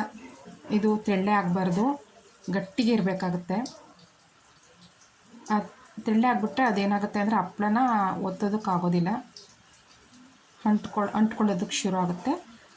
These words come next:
ಅದಕ್ಕೆ ಒಂದು ಹದವಾಗಿ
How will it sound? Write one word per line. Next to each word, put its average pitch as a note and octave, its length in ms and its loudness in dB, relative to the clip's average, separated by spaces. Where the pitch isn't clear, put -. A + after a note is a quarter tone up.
ಅದಕ್ಕೆ G#3+ 280 -2
ಒಂದು G#3 260 4
ಹದವಾಗಿ G3+ 500 0